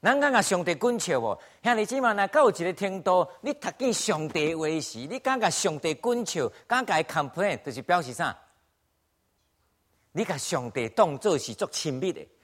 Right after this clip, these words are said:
亲像你的老爸，亲像你的兄弟，亲像你至亲的人。若无吼，咱到今仔为止，咱拢甲上帝当作，吼，啊，伊这是圣，伊这是圣洁的上帝，咱根本就袂使甲滚笑。万一若对咱安怎，要安怎？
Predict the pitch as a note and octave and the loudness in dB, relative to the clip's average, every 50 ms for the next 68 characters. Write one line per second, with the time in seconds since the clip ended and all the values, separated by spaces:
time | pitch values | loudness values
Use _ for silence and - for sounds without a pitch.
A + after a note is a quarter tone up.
0 | _ _ _ - - G3+ F3+ C3+ D#3 D3+ F3+ F#3+ A3+ G#3+ F#3+ E3+ B2 - _ _ | _ _ _ -4 -2 -2 -2 -2 -4 -4 -4 -4 -4 -4 -4 -6 -8 -12 _ _
1 | _ _ - F3 F3 D#3+ D3 C3 C3 C3 B2+ - D#3+ D3+ D3 D3 C3+ - F#3+ F#3+ | _ _ -6 -2 -2 0 0 -2 -2 -4 -4 0 0 2 2 2 0 -2 -4 -6
2 | D3 D3+ D3+ D3 G#3+ G#3 F3+ D#3 A2+ - D#3+ D3 C#3 C#3+ B2 - D3 C#3+ C#3+ B2+ | -6 -6 -6 -4 -2 -2 -2 -2 -4 -4 -6 -4 -4 -6 -6 -6 -6 -6 -6 -6
3 | A#2+ - - _ - G3 F3+ C#3+ E3 E3 A3+ A#3 - - A3+ G3+ D#3 - G3+ F#3+ | -8 -12 -16 _ -6 -6 -6 -6 -6 -6 -6 -6 -4 -4 -6 -6 -4 -6 -6 -4
4 | F#3+ E3 C3 A#2 F#2+ F#2+ G2+ - - - - G3+ F#3+ F#3 D#3 E3+ F3+ F#3+ G3 G3+ | -4 -4 -4 -4 -6 -8 -10 -12 -14 -4 0 2 2 4 4 4 4 4 4 4
5 | F3 - - - - A3+ B3 A#3 B3+ A3 - - G3 G3 A3 A3+ G#3 F3+ F3+ F3 | 2 2 0 -2 -2 -2 2 4 4 4 4 0 -2 0 0 0 0 0 -2 -4
6 | - G#3+ G#3+ F#3+ A3 A#3 B3+ C4 A3+ F#3 D#3 - F#3+ D#3+ D#3 D#3+ E3+ - A3 G#3 | -4 -6 -2 0 0 0 0 0 0 -2 0 0 -2 -2 -2 -4 -4 -4 -6 -6
7 | F#3+ G#3 F#3 F3+ F3 - A3+ F#3 D3 - - G3+ F#3 D#3+ G#3+ G3 F3+ D#3+ - - | -6 -8 -10 -10 -12 -14 -14 -14 -14 -14 -12 -12 -8 -8 -6 -6 -6 -8 -10 -14
8 | _ - - - B3+ A3+ F3+ D#3+ - - - - F3+ E3+ A3+ G#3+ F3 D#3+ - - | _ -12 -6 -4 -2 -2 -4 -4 -8 -14 -18 -16 -6 -4 -4 -2 -2 -4 -4 -2
9 | B3+ A3+ F#3 D3+ - F3 D#3+ D#3+ C#3+ - E3 C#3+ C#3 - D3+ D#3+ G3+ G3 - F#3 | -2 -2 -2 -2 -4 -4 -4 -4 -4 -4 -6 -6 -6 -6 -6 -6 -6 -8 -8 -6
10 | G3 G#3+ F#3 D#3+ C3 C#3 B2+ G#3 G#3 F3 E3 - - G3+ G3+ F3+ - - A#2+ G2+ | -6 -4 -4 -2 -4 -2 -2 0 0 0 0 0 -2 -4 -4 -6 -6 -6 -8 -8
11 | - - - - D#3+ D#3+ F#3+ G3 F3+ D#3 D#3 - A3+ A3 G#3 G3 G3 G3 G#3 G#3 | -8 -12 -4 -2 -2 0 0 0 0 0 0 0 0 2 2 2 2 2 -2 -4
12 | F3+ G#3 F#3 D#3 C#3 F3 F3+ F3+ F3+ D#3 F3+ D3+ A#2+ | -2 0 0 2 2 2 0 -2 -2 -2 -4 -4 -4